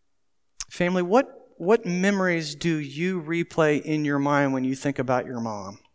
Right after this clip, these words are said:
or your dad? Like, when you scroll through those videos in your mind, what, what comes up? What comes to the top? Are, are your primary thoughts about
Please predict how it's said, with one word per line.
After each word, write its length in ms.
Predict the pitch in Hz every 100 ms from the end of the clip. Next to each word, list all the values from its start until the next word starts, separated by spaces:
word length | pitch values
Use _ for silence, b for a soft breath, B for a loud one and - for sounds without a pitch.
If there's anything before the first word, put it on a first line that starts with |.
| _ _ _ _ _ _ _ _ _ _ _ _ _ _ _ _ _ _
or 120 | 143
your 140 | 131 123
dad? 400 | 113 95 90 - _ _ _ _ _ _ _ _ _ _ _ _ _ _ _ _ _ _ _
Like, 200 | 143 143
when 120 | 156
you 140 | 170
scroll 1000 | 190 - - - 170 165 143 131 139 - -
through 300 | - - 151
those 200 | 139 127
videos 520 | 135 143 143 131 127
in 100 | 127
your 100 | 123
mind, 300 | 123 117 117
what, 260 | 131 135 -
what 200 | 139 -
comes 400 | 151 131 120 123
up? 220 | 104 -
What 180 | 143 -
comes 280 | 151 143 -
to 140 | 147
the 200 | 127 120 - -
top? 580 | - 131 120 98 - - B B B
Are, 120 | - 185
are 160 | 175
your 200 | 170 175
primary 680 | 170 - 202 214 214 208 190
thoughts 480 | 180 - 170 165 -
about 580 | 160 143 143 147 143